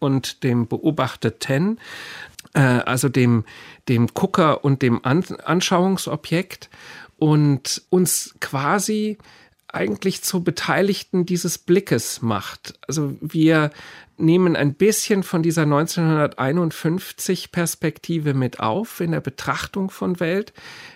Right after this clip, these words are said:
Wir haben aber auch Gelegenheit, sagen wir, mit dieser Zeitkapsel an einen Punkt eines Bildes zu reisen, das vor unserem Auge wieder erzeugbar und entstehen kann, Kraft eben einer, ähm, sehr bildstarken Sprache, wenn man so sagen möchte, also die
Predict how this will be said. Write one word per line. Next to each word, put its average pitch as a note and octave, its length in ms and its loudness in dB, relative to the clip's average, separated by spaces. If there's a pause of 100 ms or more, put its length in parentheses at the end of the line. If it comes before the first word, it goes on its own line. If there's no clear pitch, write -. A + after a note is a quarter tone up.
Wir D3 360 2
haben E3 380 0
aber - 200 -2
auch - 180 -6
Gelegenheit, D3+ 640 0
sagen C#3+ 220 0
wir, C3+ 100 2
mit C3+ 120 0
dieser C#3 260 -2
Zeitkapsel - 920 -2
an C#3 180 -2
einen B2 340 0
Punkt - 480 -4
eines C3+ 260 -2
Bildes E3+ 460 2
zu D3 120 -2
reisen, C3+ 520 -2
das - 340 -4 (280)
vor - 300 0
unserem D3 380 0
Auge C#3+ 400 0
wieder D3 180 -2
erzeugbar - 580 -4
und B2 200 -6
entstehen C3+ 540 -4
kann, E3+ 200 -6
Kraft - 440 -8
eben D3+ 280 -4
einer, D3 400 -2 (400)
ähm, C3+ 300 2
sehr B2 600 0 (180)
bildstarken D#3 1200 0
Sprache, C3+ 720 -6
wenn G#2+ 140 -6
man A2 140 -6
so - 140 -12
sagen A#2 380 -6
möchte, B2 260 -8
also A#2+ 200 -8
die B2 260 -4